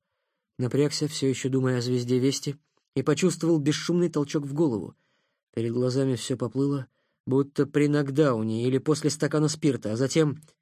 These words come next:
сильнейший электрический разряд пронизал плечо, шею, висок,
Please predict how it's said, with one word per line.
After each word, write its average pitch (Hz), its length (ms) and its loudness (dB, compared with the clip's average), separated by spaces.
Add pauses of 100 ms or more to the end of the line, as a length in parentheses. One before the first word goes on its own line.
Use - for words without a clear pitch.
(140)
сильнейший 190 760 6
электрический 170 760 2
разряд 160 480 4 (300)
пронизал 180 460 6
плечо, 185 400 4
шею, 156 420 6
висок, 175 420 2